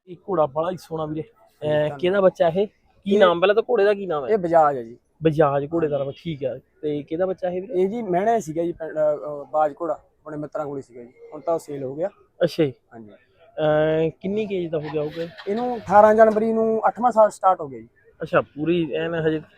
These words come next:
Speaker 1: date, date of, ਇਹਦੀ,
Speaker 2: ਹਾਂ, ਹਾਂ।
Speaker 1: ਅਹ, date of birth ਯਾਦ
Speaker 2: ਪਤਾ ਹੀ
Speaker 1: ਰੱਖੀ
Speaker 2: ਹੁੰਦਾ
Speaker 1: ਹੈ।
Speaker 2: ਨਾ, ਚਲੋ ਕੋਈ ਵੀ ਚੀਜ਼
Speaker 1: ਬਿਲਕੁਲ,
Speaker 2: ਹੈ ਨਾ
Speaker 1: ਬਿਲਕੁਲ,
Speaker 2: ਦਿਮਾਗ
Speaker 1: ਯਾਦ ਰੱਖਦਾ ਬੰਦਾ, ਜਿਹੜੀ ਚੀਜ਼ ਪਿਆਰ ਨਾਲ ਬੰਦਾ ਸਾਂਭਦਾ ਨਾ।
Speaker 2: ਬਾਕੀ ਘਰ ਦਾ ਹੀ ਜਨਮ ਹੈ ਇਹਦਾ।
Speaker 1: ਮਾਂ ਵੀ ਆਪਣੇ ਕੋਲੇ ਸੀ?
Speaker 2: ਕੋਲੇ ਸੀਗੀ।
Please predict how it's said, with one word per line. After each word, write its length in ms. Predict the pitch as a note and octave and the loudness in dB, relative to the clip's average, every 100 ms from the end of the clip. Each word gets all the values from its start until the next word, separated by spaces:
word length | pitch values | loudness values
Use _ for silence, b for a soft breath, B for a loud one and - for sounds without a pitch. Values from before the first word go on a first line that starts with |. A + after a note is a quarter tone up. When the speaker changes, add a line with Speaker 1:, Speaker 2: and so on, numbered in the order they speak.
| D#3+ | -10
Speaker 1:
date, 320 | D3 D3 C#3+ | 0 0 0
date 460 | D#3 D3+ D3+ D#3+ | -2 -2 2 2
of, 180 | D3+ C#3+ - | 2 -2 0
ਇਹਦੀ, 140 | E3+ | 4
Speaker 2:
ਹਾਂ, 80 | E3+ | 4
ਹਾਂ। 480 | F3 D3+ C#3+ D3 D3 | 4 4 6 6 6
Speaker 1:
ਅਹ, 40 | |
date 260 | D3+ D#3 F3 | 2 4 4
of 20 | |
birth 200 | D#3+ D#3+ | 4 2
ਯਾਦ 200 | D#3 D3+ | 4 6
Speaker 2:
ਪਤਾ 60 | E3 | 6
ਹੀ 60 | |
Speaker 1:
ਰੱਖੀ 120 | A#3+ A3+ | 6 4
Speaker 2:
ਹੁੰਦਾ 160 | D#3 | 4
Speaker 1:
ਹੈ। 40 | - | 2
Speaker 2:
ਨਾ, 100 | G#3 | 2
ਚਲੋ 200 | G3+ G3 | 0 0
ਕੋਈ 220 | G3 A3 | -2 -2
ਵੀ 60 | |
ਚੀਜ਼ 120 | A3 F#3 | 4 8
Speaker 1:
ਬਿਲਕੁਲ, 240 | F#3 F#3 | 10 8
Speaker 2:
ਹੈ 60 | F#3 | 8
ਨਾ 60 | |
Speaker 1:
ਬਿਲਕੁਲ, 160 | F3 F3+ | 8 8
Speaker 2:
ਦਿਮਾਗ 160 | F3+ | 10
Speaker 1:
ਯਾਦ 120 | E3+ E3+ | 10 10
ਰੱਖਦਾ 300 | D#3+ D#3+ E3 | 6 6 6
ਬੰਦਾ, 160 | E3+ | 6
ਜਿਹੜੀ 140 | G3+ A3 | 4 2
ਚੀਜ਼ 260 | - G3 - | -8 -8 2
ਪਿਆਰ 240 | F3+ E3 | 6 6
ਨਾਲ 120 | E3+ | 2
ਬੰਦਾ 160 | E3+ E3 | -2 -4
ਸਾਂਭਦਾ 280 | - E3 G3+ | -4 0 0
ਨਾ। 60 | |
Speaker 2:
ਬਾਕੀ 300 | G#3 - B3 | -2 2 6
ਘਰ 60 | B3 | 8
ਦਾ 80 | A3 | 8
ਹੀ 60 | |
ਜਨਮ 260 | G3 E3+ D3+ | 4 0 -6
ਹੈ 40 | |
ਇਹਦਾ। 140 | D3 E3 _ _ - E3 _ _ | -10 -12 _ _ -10 -10 _ _
Speaker 1:
ਮਾਂ 160 | D#3+ E3+ | 4 6
ਵੀ 80 | F#3 | 8
ਆਪਣੇ 220 | F3 F3 | 6 6
ਕੋਲੇ 200 | E3 E3 | 4 4
ਸੀ? 140 | D#3 | 2
Speaker 2:
ਕੋਲੇ 220 | D#3+ D#3+ C3+ | 0 0 -2
ਸੀਗੀ। 300 | - A#2+ | -8 -20